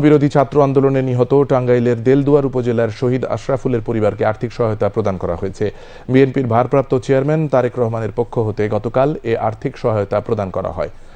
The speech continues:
টাঙ্গাইল জেলা বিএনপির সভাপতি হাসুনুজ্জামিল শাহিন সহ স্থানীয় নেতৃবৃন্দ শহীদ আশরাফুলের কবর জিয়ারত ও পরিবারের সদস্যদের সাথে সাক্ষাৎ শেষে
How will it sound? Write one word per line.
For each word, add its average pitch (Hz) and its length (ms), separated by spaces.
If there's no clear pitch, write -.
টাঙ্গাইল 156 360
জেলা 175 240
বিএনপির 151 380
সভাপতি 117 420
হাসুনুজ্জামিল 131 1080
শাহিন 143 280
সহ 98 160
স্থানীয় 135 380
নেতৃবৃন্দ 117 440
শহীদ 120 240
আশরাফুলের 120 520
কবর 123 320
জিয়ারত 107 340
ও - 20
পরিবারের 117 400
সদস্যদের 117 480
সাথে 110 260
সাক্ষাৎ 113 360
শেষে 120 240